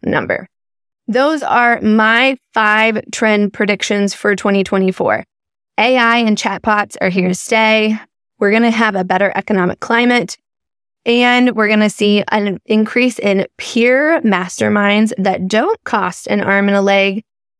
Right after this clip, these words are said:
and an emphasis on quality over quantity in everything that we do in our business, from leads to content to offers. You know, so many people burnt out last year, and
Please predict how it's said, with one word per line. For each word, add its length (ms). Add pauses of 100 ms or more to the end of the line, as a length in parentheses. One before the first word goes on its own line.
and 240
an 140
emphasis 640
on 360
quality 840
over 180
quantity 560
in 300
everything 480
that 160
we 120
do 160
in 80
our 120
business, 440
from 320 (600)
leads 600 (140)
to 500 (440)
content 760
to 340 (160)
offers. 720 (220)
You 100
know, 280 (220)
so 220
many 200
people 260
burnt 240
out 180
last 440
year, 320
and 280